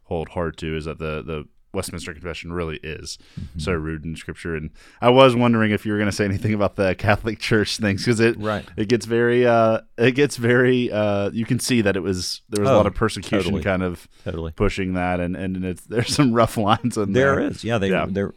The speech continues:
Speaker 2: there's a place in the original confession that refers to, um, the Pope as the Antichrist.
Speaker 1: Mm-hmm.
Speaker 2: It refers to, uh,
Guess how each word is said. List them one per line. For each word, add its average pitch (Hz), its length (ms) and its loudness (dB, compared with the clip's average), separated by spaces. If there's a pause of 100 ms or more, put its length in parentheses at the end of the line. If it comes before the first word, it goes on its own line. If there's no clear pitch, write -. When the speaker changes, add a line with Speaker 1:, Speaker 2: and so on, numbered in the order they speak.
Speaker 2:
there's 98 220 -4
a 92 60 -6
place 101 360 0
in 92 100 -2
the 87 160 -2
original 98 440 -2
confession 95 580 -4
that 87 80 -2
refers 95 380 -2
to, 85 400 -4
um, 82 280 -6 (340)
the 98 100 -4
Pope 98 400 0
as 90 140 -4
the 80 260 -4
Antichrist. 92 720 0
Speaker 1:
Mm-hmm. 90 80 -4
Speaker 2:
It 85 60 -8
refers 87 400 -4
to, 82 300 -2
uh, 80 140 -6